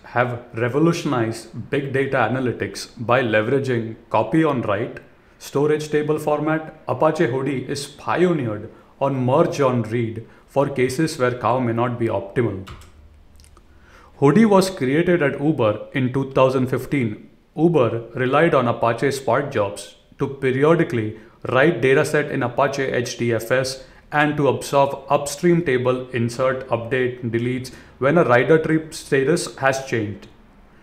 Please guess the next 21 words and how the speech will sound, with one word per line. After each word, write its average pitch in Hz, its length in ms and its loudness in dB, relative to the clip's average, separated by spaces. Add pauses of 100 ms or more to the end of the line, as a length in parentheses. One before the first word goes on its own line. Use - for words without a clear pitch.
(340)
As 151 240 4
Uber 160 380 4
grew, 135 440 -2 (280)
the 135 100 -2
process 127 640 2 (100)
of 139 200 0
writing 131 400 2
data 120 460 0 (160)
became 180 380 4
too 196 140 2
inefficient 147 720 0
and 196 160 2
slow. 131 460 -4 (480)
So 180 240 2
Hudi 175 340 6
was 165 200 4
born 131 360 0 (200)
to - 80 -4
provide 127 440 0
a 123 80 -4
faster, 127 600 0